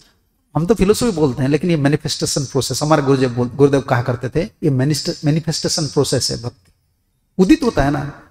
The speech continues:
"श्रवणादि शुद्ध चित्त कराई उदय", उदय शब्द लगा है।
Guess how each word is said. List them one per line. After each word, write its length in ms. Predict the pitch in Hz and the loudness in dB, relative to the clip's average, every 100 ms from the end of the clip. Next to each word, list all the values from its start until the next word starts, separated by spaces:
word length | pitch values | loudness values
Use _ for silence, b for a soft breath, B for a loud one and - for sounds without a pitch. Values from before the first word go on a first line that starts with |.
| - | -4
"श्रवणादि 580 | 165 156 180 180 165 | 2 4 6 4 4
शुद्ध 320 | 147 160 143 147 | 0 -2 0 0
चित्त 580 | - 151 139 277 - - _ _ _ _ _ | 2 0 2 0 0 -16 _ _ _ _ _
कराई 340 | 147 147 151 151 | 4 6 4 2
उदय", 420 | 127 131 117 120 - - | 2 2 2 -2 -12 2
उदय 200 | 165 196 | 6 6
शब्द 260 | - 170 143 | 6 2 2
लगा 280 | 131 120 123 | 2 0 -6
है। 140 | 123 | -10